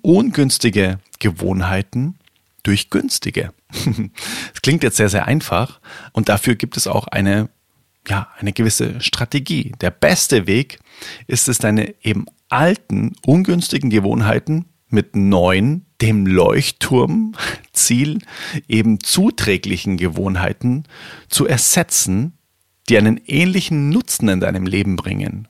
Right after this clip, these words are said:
und die dich gleichzeitig eben deinem Leuchtturm näher bringen. Um auch da dir das Ganze nochmal anschaulich zu machen und dir das Ganze an meinem eigenen Beispiel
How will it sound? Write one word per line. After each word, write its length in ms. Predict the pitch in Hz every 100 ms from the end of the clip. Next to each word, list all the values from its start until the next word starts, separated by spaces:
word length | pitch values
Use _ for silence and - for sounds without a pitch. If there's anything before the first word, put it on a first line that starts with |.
| _ -
und 140 | 110
die 60 | 127
dich 180 | 117
gleichzeitig 840 | - 120 165 - - 117 110 135 -
eben 340 | 110 113 139 - - - - - _ -
deinem 300 | 98 110 123
Leuchtturm 680 | 90 113 - - 131 185 190 _ _
näher 380 | 120 156 254 98
bringen. 420 | - 95 104 113 - _ _ _ _ _ -
Um 260 | 117 120
auch 280 | - 110 -
da 460 | - 98 117 220 - - - - - - _ -
dir 80 | 113
das 140 | 107
Ganze 260 | 110 107 110
nochmal 260 | 101 101
anschaulich 600 | 90 110 135 113 117 131
zu 140 | - 104
machen 460 | 101 127 170 196 _ _ -
und 360 | 101 98 - - - - -
dir 80 | 101
das 160 | 95
Ganze 420 | 101 92 - 92
an 120 | 92 92
meinem 280 | 87 90
eigenen 480 | 92 90 95 101 90
Beispiel 560 | - 110 - - 123